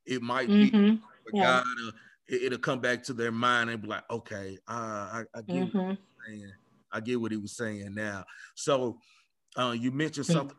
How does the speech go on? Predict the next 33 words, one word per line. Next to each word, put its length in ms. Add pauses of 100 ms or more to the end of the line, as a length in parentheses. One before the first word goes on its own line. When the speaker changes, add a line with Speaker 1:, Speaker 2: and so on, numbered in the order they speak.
Speaker 1:
about 260
going 340
live. 560 (320)
So, 520 (500)
uh, 180
Speaker 2:
Mm. 100
Speaker 1:
part 260
of 160
your, 380 (120)
uh, 420
what 260
you 100
do, 340 (440)
you, 240
uh, 220
you 140
have 200
Speaker 2:
Mm. 120
Speaker 1:
live, 600
go 80
live 500
on, 200
on 220
Facebook 680
or 120
Instagram 840 (200)
or 420 (440)
Speaker 2:
Uh, 60 (600)
Speaker 1:
which 200
one? 400
Both 340
of 180
'em? 160